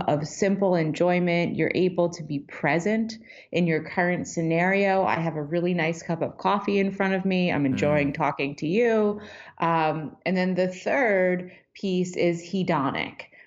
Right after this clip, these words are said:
Speaker 2: Mm.
Speaker 1: which is hedonism, which is sex, is fun, is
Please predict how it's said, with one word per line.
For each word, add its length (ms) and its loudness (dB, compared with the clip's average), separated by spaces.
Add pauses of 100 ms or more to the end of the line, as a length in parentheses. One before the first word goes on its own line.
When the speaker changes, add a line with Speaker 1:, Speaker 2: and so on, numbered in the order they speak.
(100)
Speaker 2:
Mm. 60 -2
Speaker 1:
which 400 0
is 440 2
hedonism, 920 -6
which 320 0
is 460 0
sex, 420 0
is 260 -4
fun, 640 -2
is 540 -2